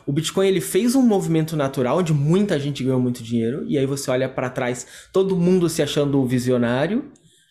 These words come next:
e aí agora que, que realmente tem uma oscilação grande, que, que tem acontecido os movimentos que tem derrubado o preço, você vê que tem, tem gente aí que não tá legal, que não tá indo bem. A galera que entrou, sei lá, seis meses atrás, já tá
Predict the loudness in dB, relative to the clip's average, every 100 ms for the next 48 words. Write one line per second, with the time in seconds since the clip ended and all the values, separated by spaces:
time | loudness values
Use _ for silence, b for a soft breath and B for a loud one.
0 | b _ _ _ _ 0 2 2 2 2
1 | 2 2 0 -2 -2 0 0 -2 -6 -2
2 | 0 2 2 2 2 4 2 0 -2 0
3 | 0 -2 -2 -2 0 0 2 2 2 0
4 | -2 -6 -10 B B -4 -2 -2 -4 -4
5 | -4 -2 -4 -4 -6 -2 0 0 -2 -4
6 | -6 -4 0 0 0 -2 -2 -2 -2 0
7 | -2 -6 -12 B B B -2 0 0 0
8 | -2 -2 -2 -2 -2 -10 _ _ _ _
9 | 0 2 0 0 -2 -2 -2 -2 0 0
10 | 0 0 -2 -6 _ _ _ -6 -4 -2
11 | -2 -2 0 -2 -4 -12 b b -6 -2
12 | 0 0 -2 -2 -2 -2 -2 0 0 0
13 | 0 0 0 -2 -2 -2 -2 0 -2 -4
14 | -4 -4 -2 -4 -2 -2 -4